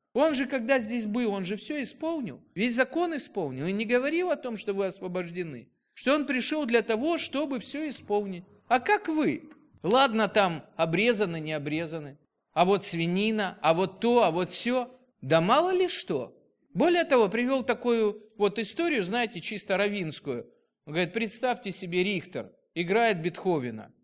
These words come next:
И тут чуть-чуть, ну, с нотами у него непорядок пошел. Что за мелодию мы услышим? Как Бетховен через это прославится? Как мы живем, исполняя то, что написано в Слове Божьем?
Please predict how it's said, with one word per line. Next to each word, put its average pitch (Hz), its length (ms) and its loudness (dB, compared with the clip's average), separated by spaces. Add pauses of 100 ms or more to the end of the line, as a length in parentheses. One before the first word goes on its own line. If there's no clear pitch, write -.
(120)
И 214 100 -4
тут 392 300 0
чуть-чуть, 381 480 2
ну, 269 400 -4
с - 100 -16
нотами 208 480 0
у 170 80 -6
него 160 220 -6
непорядок 160 680 0
пошел. 117 460 -8 (380)
Что 269 240 -2
за 277 120 -2
мелодию 277 480 -2
мы 156 160 -4
услышим? 143 560 -8 (380)
Как 233 260 2
Бетховен 269 500 -2
через 175 320 -2
это 156 200 -2
прославится? 143 800 -4 (360)
Как 285 280 6
мы 240 240 2
живем, 254 520 2
исполняя 226 880 0 (260)
то, 220 160 6
что 240 180 2
написано 208 580 0
в 180 60 -4
Слове 208 320 2
Божьем? 156 440 -2